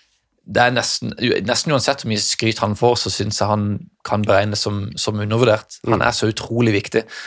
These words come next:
Speaker 1: Eh, så god med ballen, så rask, så vinner så mange dueller og dekker så vanvittig mye rom. Eh, en av, en av de aller, aller beste spillerne i ligaen, og,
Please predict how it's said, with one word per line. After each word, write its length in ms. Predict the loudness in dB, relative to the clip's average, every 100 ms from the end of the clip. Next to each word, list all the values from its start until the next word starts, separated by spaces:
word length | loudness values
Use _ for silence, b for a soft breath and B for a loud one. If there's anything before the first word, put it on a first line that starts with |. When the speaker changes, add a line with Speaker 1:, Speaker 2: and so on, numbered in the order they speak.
| B B 4
Speaker 1:
Eh, 260 | 4 4
så 220 | 2 0
god 140 | 2 2
med 100 | 4
ballen, 300 | 4 4 0
så 200 | 0 2
rask, 280 | 2 2 -2
så 200 | -2 -2
vinner 340 | 2 2 4 2
så 160 | 2
mange 220 | 0 2
dueller 260 | 4 4 4
og 80 | 2
dekker 240 | -2 -4
så 120 | -4 0
vanvittig 300 | 0 0 0
mye 140 | 2
rom. 180 | 2 0 -4 B B B B B 0
Eh, 320 | 4 4 4 2
en 80 | 2
av, 180 | 0 -2 0
en 120 | 4
av 80 | 6
de 60 |
aller, 200 | 6 6
aller 160 | 4 4
beste 200 | 0 -2
spillerne 400 | -2 2 2 2
i 40 | 4
ligaen, 360 | 4 4 4 0
og, 340 | 0 0 -2